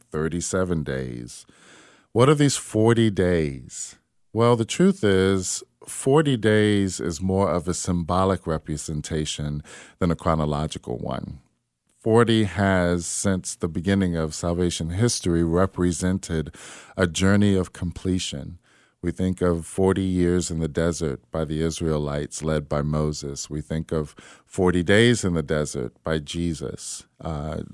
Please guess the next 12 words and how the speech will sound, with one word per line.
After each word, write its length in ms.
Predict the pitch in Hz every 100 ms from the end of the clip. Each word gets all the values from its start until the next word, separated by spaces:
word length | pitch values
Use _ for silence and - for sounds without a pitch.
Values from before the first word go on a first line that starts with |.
| - - _ _
facing 560 | - - 98 - 95 82
the 80 | 78
temptations 760 | - 85 - 90 87 82 80
of 160 | 80 -
humanity 800 | 90 80 80 85 80 - 76 73 - - - -
and 280 | 85 80 82
then 180 | 85 85
beginning 640 | 85 76 87 90 82 78
his 640 | 71 82 80 78 76 78
ministerial 840 | 80 82 80 - 90 90 87 80 76
life 360 | 73 78 -
on 180 | 73